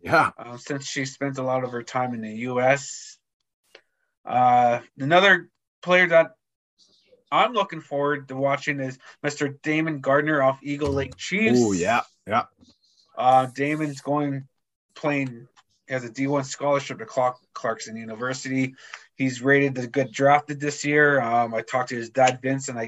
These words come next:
Speaker 2: I guess Calgary's has a really big interest in him. So he's, uh,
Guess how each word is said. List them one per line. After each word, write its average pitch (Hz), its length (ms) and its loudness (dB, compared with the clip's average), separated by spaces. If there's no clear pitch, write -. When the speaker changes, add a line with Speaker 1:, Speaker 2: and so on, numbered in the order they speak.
Speaker 2:
I - 100 -12
guess 113 180 -6
Calgary's 147 840 0
has 131 180 0
a 131 80 0
really 135 420 0
big 139 200 -6
interest 139 440 -4
in 143 80 -4
him. 139 280 0
So 120 500 -4
he's, 117 320 -8
uh, 110 260 2